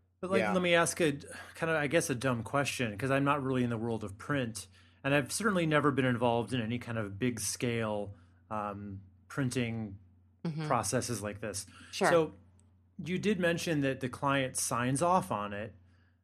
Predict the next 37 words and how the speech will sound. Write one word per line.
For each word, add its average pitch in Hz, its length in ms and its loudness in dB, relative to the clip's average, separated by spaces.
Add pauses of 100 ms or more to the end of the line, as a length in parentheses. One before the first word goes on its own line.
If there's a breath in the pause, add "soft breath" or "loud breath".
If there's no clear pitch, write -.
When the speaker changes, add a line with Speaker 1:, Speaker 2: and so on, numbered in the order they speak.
(140)
Speaker 1:
I'm 131 140 2
wondering 165 400 2
if 147 220 0
this 127 140 -6
happened 135 340 2
in 120 100 -2
Leslie's 117 400 -2
case, 131 340 0
if 123 160 -6
it 117 100 -6
was 107 140 -6
signed 110 300 -2
off 151 260 2
on. 160 260 2
Uh, 131 80 2
did 117 220 -6
she 143 160 -4
mention 127 340 -2
that? 143 280 2
Or 107 260 0 (300 soft breath)
she - 120 -4
said 180 200 2
that 175 160 4
Speaker 2:
I 156 60 10
don't, 180 100 8
Speaker 1:
everyone 156 160 4
had 127 160 2
seen 135 320 6
Speaker 2:
um, 127 80 4
Speaker 1:
it, 104 160 -4 (600)
and 135 140 2
everyone 156 280 8
Speaker 2:
yeah. 113 180 8
Speaker 1:
had 113 160 2
kind 127 200 2
of 107 300 -4 (100)
n-, 139 120 -8